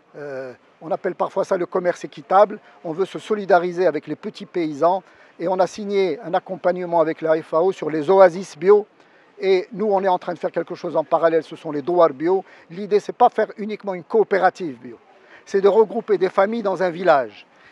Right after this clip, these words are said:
Et je pense notamment aux villages isolés des oasis et des douars dans la montagne. Le dernier, c'est celui avec la Fédération des consommateurs, soixante-sept associations. C'est pour que la parole vienne aux consommateurs avec des relais. Et c'est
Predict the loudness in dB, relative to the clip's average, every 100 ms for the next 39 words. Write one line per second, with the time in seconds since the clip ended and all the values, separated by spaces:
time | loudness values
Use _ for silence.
0 | -8 -6 -2 -2 -2 -6 -2 -2 -2 -4
1 | -6 -2 0 0 -4 -4 -2 -2 -4 -4
2 | -2 -2 -4 -12 -16 -14 -10 -8 2 2
3 | 2 -2 _ -6 -4 -4 -6 -16 -20 -20
4 | -20 -20 -10 -2 2 2 4 2 2 -2
5 | _ -18 -14 -4 0 0 0 -4 0 2
6 | 2 -2 -8 -8 -10 -8 -4 -2 0 0
7 | -2 -4 -4 -2 -4 -6 -6 -4 -6 -8
8 | -12 -12 -10 -8 -10 -12 -20 -20 -12 -6
9 | -6 -4 2 4 6 6 6 4 -6 0
10 | 6 6 6 -2 -10 -12 -8 -6 -2 -2
11 | -2 -4 -6 -4 0 2 4 2 0 _
12 | _ _ -14 -8 -8